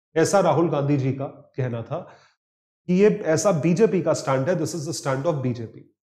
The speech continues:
तो अब डिस्कस करते हैं, आपको ये समझाते हैं कि आदिवासी कौन होता है, वनवासी कौन होता है और इसको लेके क्या डिस्प्यूट है, क्या पॉलिटिक्स चल रही है।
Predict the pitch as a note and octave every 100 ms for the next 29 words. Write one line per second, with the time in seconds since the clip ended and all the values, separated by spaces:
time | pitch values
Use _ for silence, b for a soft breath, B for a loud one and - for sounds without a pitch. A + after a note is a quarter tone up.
0 | _ _ _ _ - G3+ D#3 F3 - A#3+
1 | A#3+ F#3 - F3 D#3 F#3 F3 F3+ D3+ F3
2 | F3 E3 C3 C#3 C#3 D3+ E3+ E3+ F#3 -
3 | C3+ D3 G3+ F#3+ F#3 G3 F3 D3+ D3 B2
4 | B2 C3+ A#2+ D3 C3+ D3+ F#3+ F3 D#3 F3+
5 | D3+ C#3+ C#3+ C3 C3+ B2 C#3 D#3 D3 D3+
6 | D3+ - - F#3+ E3 - G3 - F#3 G3
7 | F3 B2+ - C3 - - _ G3+ G3+ E3
8 | C#3+ C#3+ - C3 A2+ A#2 A2+